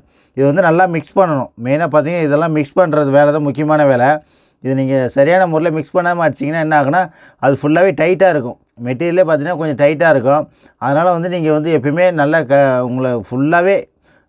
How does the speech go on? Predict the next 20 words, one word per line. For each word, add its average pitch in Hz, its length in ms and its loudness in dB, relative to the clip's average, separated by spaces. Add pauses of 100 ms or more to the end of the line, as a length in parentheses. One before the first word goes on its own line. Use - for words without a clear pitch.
(120)
அ, 120 140 -4
நல்லா 131 320 0
தின் 160 260 -2
பண்ணிட்டு 165 480 0
அதுக்கப்புறம் 151 500 0
நீங்க 139 520 0
அப்ளை 156 180 -2
பண்ண 135 240 0
ஆரம்பிங்க. 127 420 -2 (400)
நான் 143 300 2
இது 147 160 2
வந்து 170 240 2
எது 180 340 2
நம்ம 143 240 0
மழை 160 400 0
நீ-, 160 40 -6
மழை 143 260 2
தண்ணியெல்லாம் 165 520 -2
வந்து 156 280 -2
சோத்துல 156 340 -2